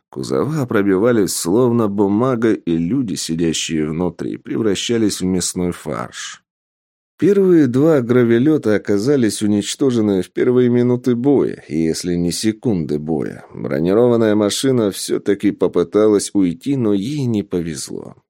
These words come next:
Заранее подготовленная и спрятанная электромагнитная полицейская ловушка активировалась тогда, когда тяжелый марский гравелет, виляя, чтобы уйти от очередей,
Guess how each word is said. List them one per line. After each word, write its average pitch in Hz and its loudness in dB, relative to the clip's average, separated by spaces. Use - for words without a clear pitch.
Заранее 90 0
подготовленная 87 0
и 69 -2
спрятанная 110 0
электромагнитная 92 0
полицейская 87 0
ловушка 104 0
активировалась 101 2
тогда, 76 -6
когда 95 -2
тяжелый 120 2
марский 101 0
гравелет, 85 0
виляя, 82 2
чтобы 90 -2
уйти 85 -2
от 80 -2
очередей, 76 -2